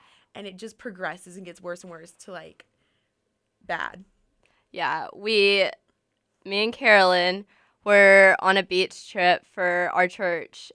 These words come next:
Speaker 2: and we were having so much fun. The weekend was amazing. Um, and we, last day, we're starting to feel like,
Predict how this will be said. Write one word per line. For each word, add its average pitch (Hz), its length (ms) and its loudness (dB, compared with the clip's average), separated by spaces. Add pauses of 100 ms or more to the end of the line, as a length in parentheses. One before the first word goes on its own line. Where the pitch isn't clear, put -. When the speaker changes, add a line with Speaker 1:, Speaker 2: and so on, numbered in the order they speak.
Speaker 2:
and 170 600 -4 (140)
we 185 100 -12
were 180 80 -6
having 185 320 -6
so 170 220 -16
much 185 260 -12
fun. 160 360 -14
The 175 100 -16
weekend 180 340 -8
was 202 140 -10
amazing. 175 680 -10 (600)
Um, 180 800 0 (500)
and 190 380 2
we, 180 640 -4 (440)
last 247 400 4
day, 190 520 6
we're 196 140 -6
starting 190 360 -4
to 196 80 -14
feel 190 300 -6
like, 170 440 0